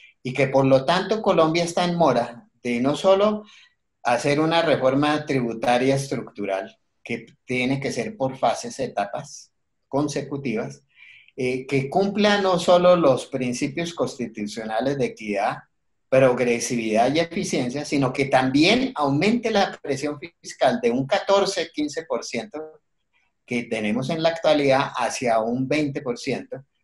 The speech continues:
porque la conclusión de todo el proceso de,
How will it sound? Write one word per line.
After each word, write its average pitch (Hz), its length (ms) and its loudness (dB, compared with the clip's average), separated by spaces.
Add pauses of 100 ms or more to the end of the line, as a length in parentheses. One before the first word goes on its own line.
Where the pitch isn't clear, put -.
porque 127 400 2
la 120 180 4
conclusión 123 760 -2
de 165 140 4
todo 156 680 6
el 120 140 -2
proceso 127 1000 -4
de, 107 480 -2